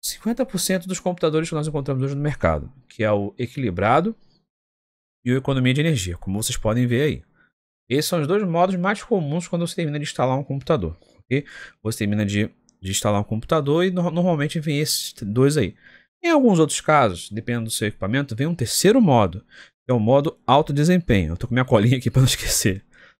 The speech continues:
tá legal? Nesse, nesse modo aqui, você já tem, eu diria,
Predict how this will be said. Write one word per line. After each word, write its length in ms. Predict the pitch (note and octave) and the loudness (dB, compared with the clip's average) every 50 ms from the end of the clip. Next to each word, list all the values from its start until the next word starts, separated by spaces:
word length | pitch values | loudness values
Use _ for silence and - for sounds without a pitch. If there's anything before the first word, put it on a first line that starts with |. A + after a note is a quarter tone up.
| _ _ | _ _
tá 60 | - | -8
legal? 360 | G2 G2 G#2 G#2 A#2 C3+ C3 _ _ _ _ _ _ | -6 -4 -2 -2 -2 -4 -8 _ _ _ _ _ _
Nesse, 300 | - A#3+ C4+ - - - | -2 0 0 0 -2 -4
nesse 460 | D#3+ D#3+ - D#3 G#3 B3 - - F3+ | -6 -4 0 2 2 2 2 0 -2
modo 280 | C#3 A#2+ A#2 G#2+ G#2+ G2+ | 0 2 2 2 2 0
aqui, 280 | G2 - - F3+ F3 | -4 -4 -4 -2 -2
você 280 | D3+ B2+ A#2 A2+ - A#2 | -2 -2 -4 -4 -4 -2
já 160 | A#2+ C3+ B2 | -2 0 -2
tem, 340 | B2 - - C3+ D3 E3 F3 | -2 -2 -4 -4 -4 -4 -4
eu 100 | D#3+ C#3+ | -6 -6
diria, 420 | C3+ C3+ C3+ D#3 D#3+ F3 F3 F3 | -6 -4 -2 0 0 0 0 -2